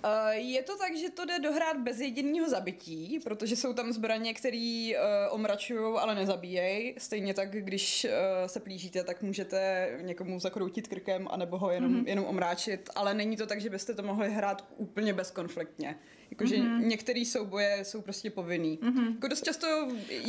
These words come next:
Speaker 1: je, je
Speaker 2: můžeš
Speaker 1: tam
Speaker 2: ten souboj jako zakončit tím, že přesně jako,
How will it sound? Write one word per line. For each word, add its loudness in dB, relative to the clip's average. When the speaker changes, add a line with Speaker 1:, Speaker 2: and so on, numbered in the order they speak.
Speaker 1:
je, -
je 2
Speaker 2:
můžeš 2
Speaker 1:
tam 0
Speaker 2:
ten 0
souboj -4
jako -4
zakončit -4
tím, 2
že 2
přesně 0
jako, 0